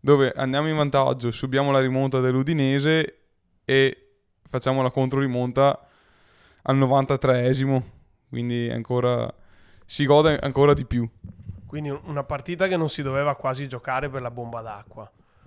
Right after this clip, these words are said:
Speaker 2: Una che nel giro di venti minuti siamo passati da essere fuori dall'Europa a essere in Europa League, sperare in Champions League. Una che forse la sospendono per episodi di razzismo, cioè a questo punto la domanda è:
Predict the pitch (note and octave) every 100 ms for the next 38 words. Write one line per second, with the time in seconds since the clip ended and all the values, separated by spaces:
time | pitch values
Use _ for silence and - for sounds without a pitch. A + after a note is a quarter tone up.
0 | _ _ _ _ _ D3+ E3+ F#3 F#3 D3
1 | D#3 D#3 - - _ _ _ _ G2+ -
2 | C3+ C3 C3 D#3 D#3+ D3+ D3+ C#3+ - -
3 | C#3+ D3 D3 C#3+ D#3 D#3 D#3 C#3 C3 B2+
4 | D3 C#3+ C#3+ B2+ C3 - C3 B2+ - C#3+
5 | D3 C#3 C3+ C3+ C3 C3 B2+ B2 A#2 A#2+
6 | C3 B2+ C#3 B2+ B2 A#2 _ _ _ B2
7 | C3 C#3+ C#3+ C#3+ C#3 E3+ E3 F3 E3+ C#3
8 | - C3 C3 C#3+ C3+ C3+ B2+ B2+ A#2+ B2+
9 | A#2 A#2 A#2+ C3 E3 E3+ C#3+ D3 C#3+ B2
10 | _ _ _ - D#3 D#3+ C#3 - D3 -
11 | C#3+ D3 C#3+ C3 B2+ B2+ B2 C3 C#3+ D3+
12 | C#3 D3 D#3 D#3 C#3+ D#3+ - C#3 C3+ C#3+
13 | C#3+ D3+ D#3+ E3 D3 C#3 C3+ C#3 C3 B2+
14 | A#2